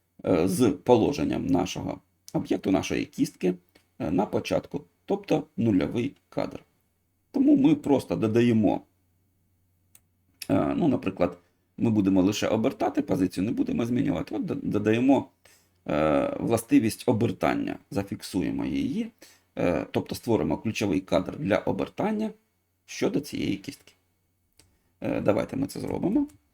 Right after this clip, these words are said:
Е, натиснемо на плюсик і побачили, що ключовий кадр створився, і одразу ліворуч у нас, е, х-, певні характеристики цього ключового кадру.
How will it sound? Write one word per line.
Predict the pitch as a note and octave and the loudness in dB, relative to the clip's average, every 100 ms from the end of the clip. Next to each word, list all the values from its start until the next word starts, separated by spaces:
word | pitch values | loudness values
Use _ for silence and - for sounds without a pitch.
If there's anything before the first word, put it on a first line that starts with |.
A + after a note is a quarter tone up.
| _ _ _ _ _ | _ _ _ _ _
Е, | - - A1 - | -6 -4 -4 -2
натиснемо | F#2+ - - - A1 G#1+ | -2 -2 -4 -4 -4 -2
на | A2 | -2
плюсик | F#2 - E2 - G#3+ - _ _ | -2 -4 -6 -6 -8 -10 _ _
і | C#4+ | -2
побачили, | D4+ A#2 B2+ F3 F3+ C3 | 0 0 0 -2 -2 -2
що | - F2+ - | -2 -4 -4
ключовий | - A#2+ - - C#2+ | -2 -2 0 0 0
кадр | - E2+ - | 2 2 0
створився, | - - - - F#3 - _ | -6 -2 -2 -2 -4 -8 _
і | - - | -4 0
одразу | D3+ F3 F#3 F3 D#3+ | 0 2 2 2 2
ліворуч | D#3+ D3+ D#3+ C#3+ C#3+ | 2 2 2 2 0
у | B2+ | 0
нас, | A2 A#2+ - - _ _ _ _ - | 0 0 -4 -16 _ _ _ _ -8
е, | |
х-, | A2 - | -4 -4
певні | - - D#3 B2+ | -2 0 2 2
характеристики | - - - - - - - - | 0 -4 -4 -8 -8 -12 -16 -12
цього | - C#3+ | -6 -6
ключового | - - - - | -8 -12 -10 -10
кадру. | - - - | -12 -16 -18